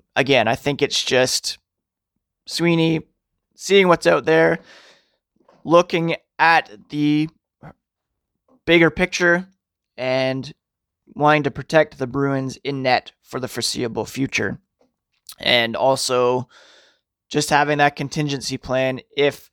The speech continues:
it's needed. So, again, I, I don't think it's, um, any ill will on their part, just bailing from Rask or, uh,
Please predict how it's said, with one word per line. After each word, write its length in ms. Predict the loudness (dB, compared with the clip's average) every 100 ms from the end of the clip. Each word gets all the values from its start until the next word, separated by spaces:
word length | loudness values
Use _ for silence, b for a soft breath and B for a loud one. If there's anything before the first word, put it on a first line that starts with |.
| _ _ _
it's 280 | -8 -6 -6
needed. 360 | -6 -6 -6 -8
So, 500 | -2 2 2 0 -8 _ _ b b b b _ _ _ -10
again, 300 | 0 2 4
I, 340 | 2 0 0 0
I 40 |
don't 200 | 0 -2
think 280 | -4 -6 -4
it's, 320 | -6 -6 -6
um, 680 | -2 -2 -2 -6 -8 -10 -12 _ _ -4
any 300 | -2 -2 -6 _ _ _ _ _ _ _ 0
ill 240 | 4 6
will 460 | 6 6 8 6 0
on 340 | 0 0 -2 0
their 180 | 0
part, 420 | 0 0 0 0 _ _ _ _ _
just 180 | -12 -12 -14 _
bailing 360 | 0 2 2 0
from 220 | -2 0
Rask 480 | 4 6 4 0 -6
or, 380 | -6 -4 -6 -8 b b b b
uh, 320 | -16 -14 -12